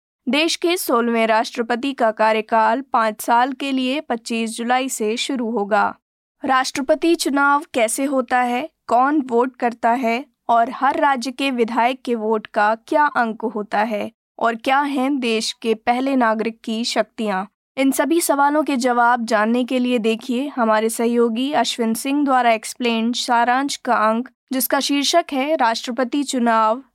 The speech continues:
रायसीना हिल्स तक पहुंचने का क्या है रास्ता। ये वीडियो आप हमारी वेबसाइट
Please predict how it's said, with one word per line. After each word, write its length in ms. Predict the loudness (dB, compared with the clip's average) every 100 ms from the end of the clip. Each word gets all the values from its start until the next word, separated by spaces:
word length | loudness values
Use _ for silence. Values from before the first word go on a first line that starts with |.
| -2
रायसीना 640 | 0 0 -2 -2 0 2
हिल्स 400 | 2 -2 -4 -6 -2
तक 160 | -2 -2 -4
पहुंचने 500 | -4 -2 -2 -2 0
का 300 | 2 2 0
क्या 260 | -2 0
है 200 | 2 2
रास्ता। 560 | 4 2 0 0 0 0 _ _ _ -2
ये 80 | 0
वीडियो 360 | 2 2 4
आप 240 | 4 4 0
हमारी 360 | -2 0 0 0
वेबसाइट 600 | -2 0 0 2 0